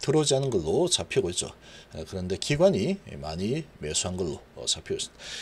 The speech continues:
연기금이 계속 좀 사들이면서 다시 좀 올라서려는 움직임이 나타나고 있는데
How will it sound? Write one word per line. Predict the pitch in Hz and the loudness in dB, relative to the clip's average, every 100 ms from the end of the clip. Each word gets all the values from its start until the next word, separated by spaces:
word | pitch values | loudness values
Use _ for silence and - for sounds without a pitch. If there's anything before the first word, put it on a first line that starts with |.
| - 117 | -2 2
연기금이 | 131 170 180 | 6 8 8
계속 | 127 110 120 | 6 2 2
좀 | - 117 | 2 4
사들이면서 | 101 127 120 - 131 131 95 80 95 - - - - - - | 4 6 4 6 2 2 0 0 0 -2 -12 -20 -20 -20 -16
다시 | - 101 - 80 123 220 - - - - - - - - - - - - - - | -4 2 4 4 0 -2 -6 -20 -20 -20 -20 -20 -20 -20 -20 -20 -20 -14 -14 -6
좀 | - | -4
올라서려는 | 104 123 110 107 131 120 98 131 180 185 | 4 6 8 6 4 2 4 2 2 0
움직임이 | 208 202 117 90 | 0 0 2 0
나타나고 | 87 113 101 110 107 | 0 -2 0 0 0
있는데 | 78 76 | -2 -6